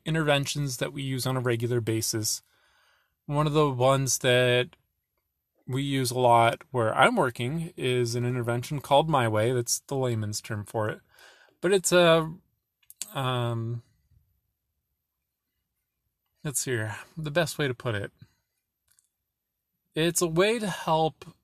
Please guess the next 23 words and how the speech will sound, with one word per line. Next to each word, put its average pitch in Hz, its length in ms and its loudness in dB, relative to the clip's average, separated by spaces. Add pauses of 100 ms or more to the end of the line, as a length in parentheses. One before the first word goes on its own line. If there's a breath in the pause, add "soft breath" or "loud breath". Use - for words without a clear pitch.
the 156 220 -4
individual 131 1000 0 (760)
become 135 440 -6
used 139 340 -4
to 143 80 -6
doing 123 580 -2 (540)
tougher - 320 -8
and 123 120 -6
tougher 113 200 -4
things, 123 320 -10
things 175 300 -2
that 143 120 -6
they 135 120 -4
don't 123 240 -2
want 110 140 -4
to 107 60 -8
do, 107 400 -10 (1000)
while 147 200 2
also 160 520 2
helping 139 460 -2
them 131 260 -4
realize 113 480 0
that 131 120 -14